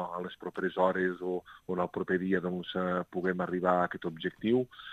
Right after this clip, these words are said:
Per sort, no, no hem sortit ni de bon tros del perímetre de confinament, eh, del primer perímetre de confinament que estava acotat a cinc mil hectàrees. Estem aproximadament a unes dos mil set-centes hectàrees, eh, cremades, a l'espera, doncs, de que els agents rurals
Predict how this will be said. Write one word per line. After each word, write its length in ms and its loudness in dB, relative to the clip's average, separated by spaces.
Per 160 2
sort, 480 4
no, 640 0
no 160 0
hem 160 0
sortit 480 -4
ni 100 0
de 140 -2
bon 160 -2
tros 320 -2
del 160 -2
perímetre 480 -4
de 80 0
confinament, 640 -6
eh, 160 -4
del 160 0
primer 320 2
perímetre 400 4
de 140 0
confinament 500 -2
que 80 -4
estava 380 2
acotat 460 0
a 20 0
cinc 180 -6
mil 160 -2
hectàrees. 480 -2
Estem 240 -6
aproximadament 720 -6
a 80 -4
unes 160 -8
dos 220 -6
mil 160 -6
set-centes 420 -10
hectàrees, 560 -6
eh, 80 -6
cremades, 560 0
a 80 2
l'espera, 320 -2
doncs, 240 -6
de 80 -8
que 60 -2
els 100 -8
agents 240 -4
rurals 400 0